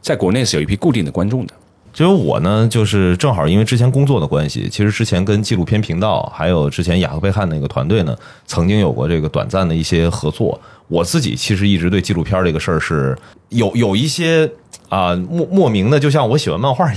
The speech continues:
Speaker 2: 样的这个，这种，这种中二情节在。所以这次也是特别有幸能够在这个凹凸镜的这次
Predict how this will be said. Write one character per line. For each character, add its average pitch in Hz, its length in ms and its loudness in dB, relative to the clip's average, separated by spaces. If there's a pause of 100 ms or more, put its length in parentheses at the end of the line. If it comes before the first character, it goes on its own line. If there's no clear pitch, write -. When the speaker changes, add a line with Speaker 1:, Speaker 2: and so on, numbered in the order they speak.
(120)
Speaker 2:
样 104 200 0
的 107 120 0
这 117 140 0
个， 95 60 0
这 123 140 0
种， 90 140 -2
这 135 100 0
种 98 140 0
中 151 180 0
二 110 80 0
情 101 240 -4
节 131 160 2
在。 69 240 -2 (680)
所 147 100 0
以 170 60 2
这 175 160 2
次 143 260 2
也 85 140 4
是 139 120 0
特 131 120 0
别 135 100 2
有 92 140 2
幸 98 240 0
能 82 120 -4
够 101 220 2
在 95 220 2
这 92 80 2
个 78 60 2
凹 117 120 2
凸 127 100 2
镜 123 140 2
的 85 80 0
这 92 100 0
次 78 480 0